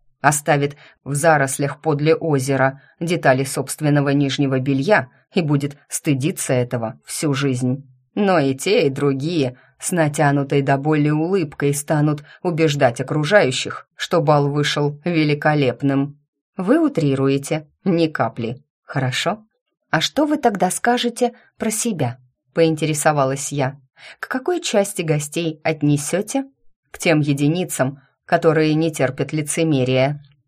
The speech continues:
Дэйв перелистнул страницу. Маскарад позволяет нацепить чужое лицо, стать тем, кем на самом деле не являешься, а это пагубно сказывается на совести.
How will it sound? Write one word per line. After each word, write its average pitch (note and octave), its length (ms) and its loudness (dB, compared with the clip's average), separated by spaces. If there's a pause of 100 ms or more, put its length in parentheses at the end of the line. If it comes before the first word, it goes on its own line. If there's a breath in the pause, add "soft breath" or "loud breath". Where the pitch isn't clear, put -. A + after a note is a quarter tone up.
Дэйв D3+ 360 0
перелистнул D#3 560 0
страницу. D3+ 760 -4 (380)
Маскарад D#3+ 800 4 (200)
позволяет D3 720 2
нацепить E3 600 -4
чужое D#3 500 0
лицо, - 480 -6 (340 loud breath)
стать C#4 500 2
тем, G#3+ 320 2
кем D3+ 320 2
на C#3 100 2
самом C#3 420 2
деле C#3 420 0 (100)
не E3 260 2
являешься, D3+ 720 0 (300)
а D3+ 160 4
это D#3 160 -2
пагубно D#3 540 -2
сказывается C3+ 800 -2
на C3+ 160 0
совести. C3 680 -6